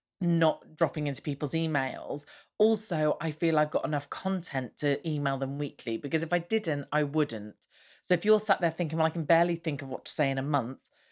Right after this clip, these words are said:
then probably weekly is gonna be a little bit too much for you. So, like I said, weekly is great for me. I wouldn't go any longer than monthly, and I would try and hold myself to a, you know, whether it's a particular day in the month or whatever,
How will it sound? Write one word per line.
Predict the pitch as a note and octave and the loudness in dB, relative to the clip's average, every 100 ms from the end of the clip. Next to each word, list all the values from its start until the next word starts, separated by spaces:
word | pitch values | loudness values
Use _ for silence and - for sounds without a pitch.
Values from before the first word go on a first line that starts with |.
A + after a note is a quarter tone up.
| _ _ | _ _
then | D#3+ D#3 | 4 4
probably | D3 F#3+ F#3 F3 | 4 0 2 2
weekly | E3 E3 C#3+ D3+ | 0 -2 -2 -2
is | C3+ | -2
gonna | D3 | -2
be | C#3+ | 0
a | D3 | 0
little | D3+ E3 D#3 C#3+ | 2 2 0 0
bit | C#3 | -2
too | - C#3+ | -2 -4
much | B2 - | -4 -6
for | B2 | -8
you. | A2 - - - _ _ | -10 -12 -18 -20 _ _
So, | - F#3+ F#3+ F3+ - _ | 2 4 4 0 -6 _
like | G#3 A3 | 4 4
I | G#3+ | 2
said, | - C#3+ - F3+ | 0 0 0 -2
weekly | A3 A3+ G#3 | -2 0 -2
is | |
great | - F3 E3 | 4 4 2
for | D#3 | -4
me. | D#3 D3+ D3+ D3 - - _ - | -2 0 0 -4 -10 -20 _ 4
I | G3 | 6
wouldn't | F#3+ A3 G#3+ E3 | 6 2 0 4
go | G3+ F#3+ - | 4 4 2
any | F#3 F#3 | 2 2
longer | E3+ E3 E3+ | 4 4 2
than | F3 D#3+ D#3+ | 2 0 0
monthly, | D3+ D3+ - F#3+ G#3 A3 - - _ - | -2 -4 -2 0 0 -2 -8 -20 _ 4
and | F#3 F#3+ E3+ - - | 4 4 -4 -8 0
I | G3 | 2
would | F#3+ | 4
try | F3+ G3+ G#3 | 0 -2 0
and | G#3 G3 | 2 -2
hold | D3+ G3+ F#3 F#3 F3+ | 2 4 4 2 0
myself | F3 D#3+ E3 D#3 - | 0 2 2 2 0
to | E3 D#3+ | 0 4
a, | D3+ C#3+ _ _ _ | 2 0 _ _ _
you | G3+ | 0
know, | E3+ D#3 | 2 2
whether | D3+ D3+ D#3+ | 2 2 2
it's | C3+ - | -2 -4
a | |
particular | - - - D3 | -6 -6 -2 -4
day | C#3 F3+ F#3+ | 0 0 2
in | F#3 | 0
the | F3+ | -2
month | F3+ F3+ E3 - | 0 0 -2 -4
or | D#3 | -2
whatever, | D#3 D3 D3 | 2 2 2